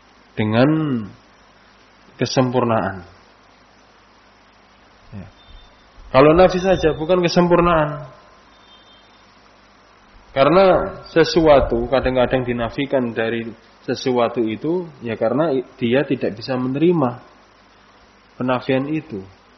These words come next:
sehingga bukanlah suatu kesempurnaan. Ya, kama qulta, sebagaimana kalau kamu katakan,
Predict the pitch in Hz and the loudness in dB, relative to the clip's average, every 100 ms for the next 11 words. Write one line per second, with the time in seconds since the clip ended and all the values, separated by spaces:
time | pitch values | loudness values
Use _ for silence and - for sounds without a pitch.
0 | _ _ _ - - _ _ - - 117 | _ _ _ -20 -20 _ _ -10 -4 0
1 | 139 139 117 135 135 151 143 - 135 131 | 0 0 0 -2 2 0 0 -2 0 0
2 | 147 147 143 143 147 151 131 127 117 - | -2 -4 -6 -4 -2 0 0 -2 -10 -18
3 | - - - - - - - 107 104 104 | -20 -20 -20 -20 -20 -20 -12 -10 -10 -10
4 | - 135 135 127 151 135 120 127 123 123 | -4 -2 0 0 2 2 2 0 0 -4
5 | - - - 123 117 113 123 135 123 123 | -12 -16 -14 -8 -6 -4 -2 0 -2 0
6 | 120 117 127 131 123 120 117 113 131 127 | 0 -2 -2 -4 -2 -2 -2 -2 -2 -2
7 | 131 | -4